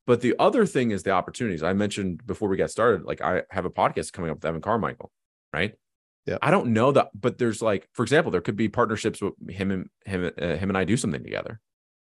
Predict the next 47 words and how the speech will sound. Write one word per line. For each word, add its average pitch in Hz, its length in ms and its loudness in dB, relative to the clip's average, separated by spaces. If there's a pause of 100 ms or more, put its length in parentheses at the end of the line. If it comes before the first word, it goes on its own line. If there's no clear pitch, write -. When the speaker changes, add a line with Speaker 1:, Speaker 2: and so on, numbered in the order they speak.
Speaker 1:
right? 73 120 -2
Speaker 2:
Yeah. 117 240 -2
Speaker 1:
That's - 320 -4
Speaker 2:
Yeah, 101 120 -6
Speaker 1:
far 123 220 8
more 107 140 4
Speaker 2:
sure. 82 40 2
Speaker 1:
valuable 87 440 2
than 80 120 -2
him 92 140 -2
being 78 180 -4
a 65 120 -16
client 101 360 4
of 71 60 -4
mine. 65 220 -8 (260)
I'll 95 60 -10
tell 95 100 2
you 73 60 2
Speaker 2:
Right. 69 40 0
Speaker 1:
that 101 200 0
much, 58 160 -8
Speaker 2:
Yeah, 87 200 -4
Speaker 1:
right? 85 120 0
Speaker 2:
absolutely. 92 420 -6 (140)
Speaker 1:
So 113 520 4
it 110 120 -4
gives 127 260 0
you 120 80 0
more 110 220 2
opportunity. 87 400 -2
So 95 160 0
for 101 160 2
us, 123 180 6
the - 60 -8
podcast 120 400 2
agency, 85 500 -4
yes, 104 260 4
of 95 140 -4
course, 87 380 -4
like, 71 220 -2
we 101 80 -2
want 92 160 -2
people 85 160 -10
to - 60 -6
listen 78 300 -4
to 139 160 2
it, 151 140 2